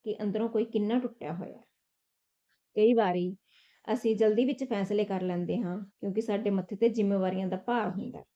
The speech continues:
ਪਰ ਯਾਦ ਰੱਖਿਓ, ਹੌਲੀ ਚੱਲਣਾ ਕੋਈ ਕਮਜ਼ੋਰੀ ਨਹੀਂ ਹੁੰਦੀ, ਹੌਲੀ ਚੱਲਣਾ ਸਮਝਦਾਰੀ ਹੁੰਦੀ ਹੈ। ਜੋ ਇਨਸਾਨ ਆਪਣੀ ਤਾਕਤ ਨੂੰ ਪਛਾਣ ਲੈਂਦਾ ਹੈ, ਉਹ ਅਸਲ ਵਿੱਚ ਜ਼ਿੰਦਗੀ ਦੀ ਦੌੜ ਜਿੱਤਦਾ ਹੈ, ਕਿਉਂਕਿ ਜਿੱਤ ਉਹ ਨਹੀਂ ਜੋ ਪਹਿਲਾਂ ਪੁੱਜ ਜਾਏ,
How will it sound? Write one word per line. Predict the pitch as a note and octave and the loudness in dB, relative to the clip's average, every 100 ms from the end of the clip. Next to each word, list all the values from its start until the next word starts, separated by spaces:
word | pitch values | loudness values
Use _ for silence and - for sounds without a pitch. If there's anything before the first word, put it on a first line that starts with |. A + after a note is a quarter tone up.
| _ _ _ _ _ _ | _ _ _ _ _ _
ਪਰ | G3 | 0
ਯਾਦ | G3 F#3 F3 F3+ | 2 2 2 0
ਰੱਖਿਓ, | F3 - A3 C4 - _ _ _ _ G#3+ | -4 0 2 0 -2 _ _ _ _ 4
ਹੌਲੀ | G#3+ B3+ | 6 6
ਚੱਲਣਾ | C#4+ B3 B3 | 4 2 2
ਕੋਈ | A#3+ A#3+ | 2 0
ਕਮਜ਼ੋਰੀ | A3 G#3+ G#3+ A3 | 0 2 4 4
ਨਹੀਂ | A#3 A#3 | 2 2
ਹੁੰਦੀ, | D#4 C4+ B3 A3+ - _ - | 4 4 2 0 -6 _ -4
ਹੌਲੀ | G#3 A#3+ | 0 2
ਚੱਲਣਾ | A#3 G#3+ A#3 | 2 0 -2
ਸਮਝਦਾਰੀ | C4 G3+ G3 A#3+ B3+ B3+ | 0 0 2 4 4 4
ਹੁੰਦੀ | A#3+ F3 F3 F3+ | 2 0 -4 -8
ਹੈ। | - _ _ _ _ _ _ _ - | -12 _ _ _ _ _ _ _ -12
ਜੋ | G3 A3 C4 | 4 8 8
ਇਨਸਾਨ | D4+ C4+ A3+ G3+ F#3+ G3 _ _ _ - | 6 2 0 -2 -2 -4 _ _ _ -8
ਆਪਣੀ | - C4 | 0 0
ਤਾਕਤ | C4 A#3+ - B3 | 2 0 0 0
ਨੂੰ | C4 | 0
ਪਛਾਣ | B3 A#3+ G3 F#3 | 0 0 0 0
ਲੈਂਦਾ | F3+ F3 F#3 | 0 -2 -4
ਹੈ, | F#3+ - _ - | -6 -10 _ -10
ਉਹ | F#3+ - | -8 -6
ਅਸਲ | G3 G#3 | -4 0
ਵਿੱਚ | G3 F#3 A#3 | 0 0 -4
ਜ਼ਿੰਦਗੀ | G#3 G#3+ F3+ F#3 | 0 2 2 0
ਦੀ | F#3+ | -2
ਦੌੜ | G3 E3 E3+ | 0 0 0
ਜਿੱਤਦਾ | E3+ - - - | -2 -8 -12 -14
ਹੈ, | F3 _ _ _ _ _ _ _ - | -16 _ _ _ _ _ _ _ -12
ਕਿਉਂਕਿ | F#3+ F3 F#3+ G3+ B3 - _ _ F#3+ | -8 -4 -2 -2 -4 -14 _ _ 0
ਜਿੱਤ | G#3 G#3 | 2 2
ਉਹ | F#3+ G#3 A3 | 0 2 4
ਨਹੀਂ | A#3+ B3 G#3+ B3 | 6 4 2 0
ਜੋ | - G#3+ | 0 -4
ਪਹਿਲਾਂ | G#3 F#3+ G#3 | 0 0 0
ਪੁੱਜ | A#3 G#3 F3 | 0 -2 -4
ਜਾਏ, | E3+ E3 F3+ | -6 -6 -8